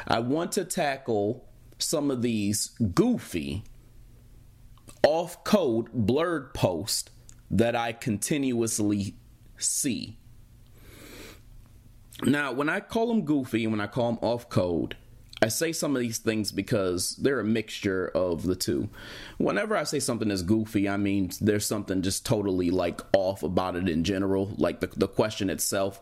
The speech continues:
or maybe some of the reactions are, or whatever the case is. When I say something is off code, I mean, like, literally that is whatever that topic is, is seriously off code, like, almost coonish even.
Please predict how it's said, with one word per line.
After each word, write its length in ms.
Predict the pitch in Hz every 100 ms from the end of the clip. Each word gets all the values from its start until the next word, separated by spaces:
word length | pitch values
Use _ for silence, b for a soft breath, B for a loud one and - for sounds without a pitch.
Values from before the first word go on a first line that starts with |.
| -
or 140 | 104
maybe 300 | 104 107 104
some 220 | 98 104 98
of 60 |
the 80 | 85
reactions 680 | 87 95 101 - 101 95 90
are, 360 | 92 95 92
or 280 | 92 90 87 - B B
whatever 280 | 98 101 98
the 80 | 98
case 360 | 123 95 -
is. 120 | 101
When 120 | 92 104
I 80 |
say 180 | 139 131
something 260 | 143 123 98
is 140 | 95
off 220 | 101 98
code, 320 | - 120 92 92
I 60 |
mean, 220 | 98 98
like, 240 | 95 90 87
literally 500 | 92 98 92 90 87
that 360 | 87 87 -
is 480 | 87 90 - - - - - - -
whatever 500 | 104 98 95 85 -
that 200 | 95 -
topic 360 | - 104 90 90
is, 180 | 85 -
is 160 | 90
seriously 920 | - - - - - - 98 92 - 80
off 200 | 78 -
code, 280 | - 80 76
like, 180 | 82
almost 300 | 95 92 80
coonish 420 | - 104 80 - 58
even. 240 | 50